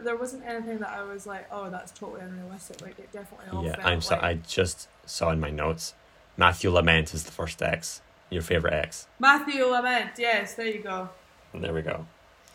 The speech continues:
Speaker 2: Anyway, <laughs> so
Speaker 1: Um, and what about, what about Ramona? Ramona's s-, strange as well, but, like, strange in a mysterious and cool way, which is exactly
Speaker 2: Yeah.
Speaker 1: what they, exactly how they want her to be portrayed.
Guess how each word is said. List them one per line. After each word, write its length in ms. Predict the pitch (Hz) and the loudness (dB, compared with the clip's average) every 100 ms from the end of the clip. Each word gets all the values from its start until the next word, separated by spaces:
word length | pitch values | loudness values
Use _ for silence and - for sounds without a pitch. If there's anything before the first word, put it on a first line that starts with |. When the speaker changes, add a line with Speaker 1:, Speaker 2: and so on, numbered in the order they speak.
| - - | -20 2
Speaker 2:
Anyway, 400 | 120 113 87 101 | 6 8 10 8
<laughs> 20 | |
so 180 | - - - - - - - - - - - - - 226 | 6 0 -2 -10 -16 -20 -12 -12 -12 -16 -20 -20 -8 0
Speaker 1:
Um, 380 | 226 220 214 214 | 2 2 -2 -2
and 120 | 233 | 0
what 100 | 285 320 | 2 2
about, 240 | 320 277 - | 2 0 -2
what 120 | 294 | -4
about 120 | 294 254 | -4 -2
Ramona? 520 | 226 202 170 - 170 - - _ - - - - - - - - - | -2 -2 -4 -6 -10 -18 -20 _ -20 -20 -20 -20 -20 -20 -20 -18 -8
Ramona's 460 | 262 339 240 - - - | -6 -4 -6 -8 -14 -16
s-, 60 | - | -12
strange 340 | - 208 190 | -6 -4 -6
as 140 | 185 190 | -8 -4
well, 200 | 190 190 | -4 -2
but, 180 | 190 185 | -4 -6
like, 160 | 196 - | -8 -8
strange 460 | - 208 202 196 | -6 -4 -4 -4
in 80 | 190 | -8
a 20 | |
mysterious 500 | 190 175 - 202 180 | -8 -8 -8 -6 -6
and 140 | 190 - | -8 -10
cool 160 | 196 190 | -10 -8
way, 260 | 190 190 | -6 -6
which 200 | 185 175 | -6 -8
is 160 | 185 - - - - | -12 -14 -18 -20 -4
exactly 80 | 104 | 6
Speaker 2:
Yeah. 360 | 107 95 82 - | 8 8 6 2
Speaker 1:
what 200 | - - | -6 -10
they, 220 | 190 - | -10 -10
exactly 460 | 196 214 190 - 196 | -8 -6 -6 -6 -8
how 120 | 196 | -6
they 140 | 185 180 | -8 -6
want 240 | 180 180 | -6 -8
her 120 | 190 | -10
to 160 | 175 180 | -10 -14
be 80 | 175 | -16
portrayed. 540 | 175 - 185 165 170 | -18 -12 -8 -8 -8